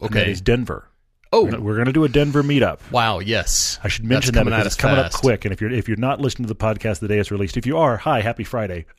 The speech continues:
Speaker 1: Thank God Friday came this, this week 'cause it's had a week.
Speaker 2: <laughs>
Speaker 1: But, but if you, if you're a little bit behind, we are coming to Denver in a couple of weeks. It's, it's actually a little
Speaker 2: Uh,
Speaker 1: over
Speaker 2: week
Speaker 1: a
Speaker 2: and a
Speaker 1: week.
Speaker 2: half.
Speaker 1: A little over a week.
Speaker 2: Yeah.
Speaker 1: We're gonna try to do some sort of meetup dinner. It's gonna be very, very informal, total meetup dinner. We'll,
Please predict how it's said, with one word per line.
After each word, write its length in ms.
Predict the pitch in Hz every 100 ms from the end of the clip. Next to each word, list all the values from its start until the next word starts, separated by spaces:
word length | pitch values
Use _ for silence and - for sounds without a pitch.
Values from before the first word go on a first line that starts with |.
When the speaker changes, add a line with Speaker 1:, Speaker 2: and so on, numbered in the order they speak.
| _ -
Speaker 1:
Thank 260 | - 151 127
God 260 | 127 120 101
Friday 260 | 117 107
came 220 | 98 131 98
this, 140 | 98
this 280 | 156 104 -
week 160 | 104 -
'cause 120 | 101
it's 140 | 98
had 100 | 123
a 40 | 113
week. 280 | 104 90 -
Speaker 2:
<laughs> 340 | - - - -
Speaker 1:
But, 280 | 135 117
but 180 | 120 123
if 140 | 147 139
you, 80 | -
if 120 | 131
you're 120 | 127
a 40 | 139
little 160 | 214
bit 120 | 202 151
behind, 640 | 117 139 95 78 92 120 - - - -
we 160 | 113 135
are 200 | 143 151
coming 300 | 151 147 123
to 60 |
Denver 420 | 104 123 123 92
in 80 | 90
a 40 | 90
couple 280 | 107 -
of 100 | 92
weeks. 320 | 90 87 - -
It's, 560 | 98 - - - - -
it's 140 | -
actually 240 | 101 - 113
a 40 | 120
little 180 | 107 131
Speaker 2:
Uh, 20 |
Speaker 1:
over 120 | 120 110
Speaker 2:
week 40 |
Speaker 1:
a 40 |
Speaker 2:
and 80 | 127
a 40 | 165
Speaker 1:
week. 40 |
Speaker 2:
half. 420 | - 135 147 -
Speaker 1:
A 40 | 110
little 120 | 123
over 140 | 113
a 40 | 104
week. 300 | 110 - -
Speaker 2:
Yeah. 280 | 98 101 85
Speaker 1:
We're 80 | 107
gonna 180 | 123 131
try 100 | 135
to 80 |
do 120 | 131 127
some 160 | 131
sort 180 | 123 127
of 60 | 98
meetup 460 | 107 120 120 113 104
dinner. 300 | 113 117 113
It's 100 | -
gonna 160 | 110
be 140 | 98 95
very, 580 | 85 104 117 120 110 107
very 540 | 87 110 110 107 107
informal, 560 | 104 98 - 101 98 87
total 260 | - 110
meetup 280 | 101 101 107
dinner. 220 | 104 98 98
We'll, 180 | 98